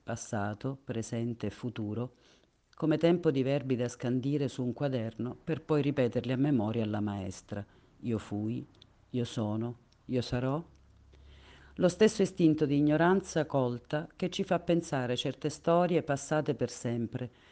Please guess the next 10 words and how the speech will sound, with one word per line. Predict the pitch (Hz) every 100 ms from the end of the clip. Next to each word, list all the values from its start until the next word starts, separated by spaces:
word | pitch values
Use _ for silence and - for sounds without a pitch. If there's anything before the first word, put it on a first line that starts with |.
| -
dilatando | - 143 147 147 147 139 123
a |
dismisura | 120 135 131 156 156 120 110 117 - _ _
fittizie | - - 156 - 113 - - 117 -
e | -
rovinose | 135 131 131 127 113 110 113
onnipotenze. | 117 117 107 104 95 101 - 95 - - _ _ - - _ - _ - _ _ _ _ _
Qualche | - 135 131
mese | 113 123 127 113
fa, | - 98